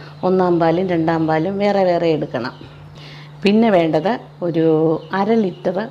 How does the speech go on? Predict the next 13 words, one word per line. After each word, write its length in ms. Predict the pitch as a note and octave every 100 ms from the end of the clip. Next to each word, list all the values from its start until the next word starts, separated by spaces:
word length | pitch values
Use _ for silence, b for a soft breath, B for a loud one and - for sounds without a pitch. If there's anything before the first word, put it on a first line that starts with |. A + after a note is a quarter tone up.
| - F#3+
പശുവിൻ 420 | F3 G#3 G3 F#3
പാലാണ്. 520 | E3+ D3 C#3 G#2+ G#2+ - - B B B B B B -
പശുവിൻ 420 | F3+ G3+ F#3+ F3+
പാലും 340 | F3 D#3+ F3 A3+ F#3
നന്നായിട്ട്, 600 | F3 E3 D#3+ D3+ G3 A#3 - -
ആ, 60 | E3+ D#3+ D#3+ D#3 D3+ B B
ചൂടാക്കി 540 | A3 A3+ A3+ F3 -
നല്ല 380 | D#3 E3 F3+ G#3 -
തിളപ്പിച്ച് 520 | F3 E3+ E3+ D#3+ - C4+ - - G3
ചെറിയ 280 | F3+ F#3
ചൂടിൽ 400 | F#3 D#3+ D#3 F3
എടുത്ത് 260 | G3+ D#3+ E3
വയ്ക്കണം. 500 | C#3+ - - -